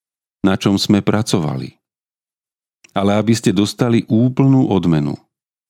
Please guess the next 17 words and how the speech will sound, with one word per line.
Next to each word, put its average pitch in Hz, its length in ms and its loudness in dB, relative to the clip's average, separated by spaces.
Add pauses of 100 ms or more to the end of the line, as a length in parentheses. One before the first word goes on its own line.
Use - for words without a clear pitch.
(1500)
Ktokoľvek 90 560 0
zachádza 95 640 0
ďalej 95 560 0 (800)
a - 80 -4
nezostáva 101 720 0
v - 80 -10
učení 113 400 2
Kristovom, 107 800 0 (480)
nemá 80 400 2
Boha. 73 400 -4 (1120)
Kto 82 320 0
zostáva 113 400 0
v 85 160 -2
učení, 85 380 2 (760)
ten 98 160 2
má 98 320 0
aj 85 60 -2